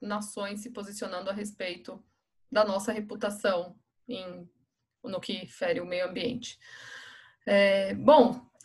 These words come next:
mudando um pouquinho agora, você é jurado de premiações internacionais de comunicação, o famoso Sabre Awards,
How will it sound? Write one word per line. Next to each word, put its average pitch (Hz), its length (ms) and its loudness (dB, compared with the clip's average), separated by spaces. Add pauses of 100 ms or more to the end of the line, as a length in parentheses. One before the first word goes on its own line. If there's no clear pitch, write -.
(360)
mudando 233 320 10
um 254 60 12
pouquinho 240 340 10
agora, 220 360 10
você 247 720 8
é 262 120 10
jurado 262 560 10
de 247 120 10
premiações 254 720 10
internacionais 262 920 8
de 233 80 6
comunicação, 254 1040 8 (280)
o 302 420 6
famoso 262 580 10
Sabre 214 420 2
Awards, 220 680 4